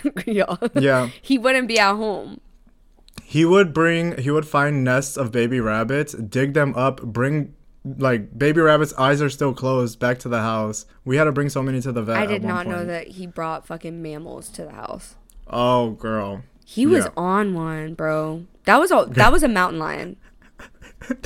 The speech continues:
Speaker 2: He was fat as fuck, too. He was seventeen pounds.
Speaker 1: He was humongous. The, his stomach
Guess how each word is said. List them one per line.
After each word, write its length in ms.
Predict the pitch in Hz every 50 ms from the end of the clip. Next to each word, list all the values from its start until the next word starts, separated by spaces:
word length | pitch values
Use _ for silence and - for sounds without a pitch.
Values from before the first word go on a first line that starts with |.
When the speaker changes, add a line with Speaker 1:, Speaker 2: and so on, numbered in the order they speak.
| - 180 - - - - - -
Speaker 2:
He 80 | - 202
was 160 | 208 214 208
fat 200 | - 180 180 185
as 100 | 190 185
fuck, 160 | - 180 170
too. 120 | - 180 165
He 60 | 160
was 120 | 156 143
seventeen 400 | - 147 143 156 156 - 175 170
pounds. 360 | - 143 127 120 117 113 117
Speaker 1:
He 60 | 180 277
was 140 | 349 349
humongous. 1000 | - - 311 277 269 262 262 269 - 311 302 269 214 156 - 214 220 - - - - - - - - -
The, 80 | 226
his 220 | 240 285 320 330 -
stomach 380 | - - 285 285 302 294 226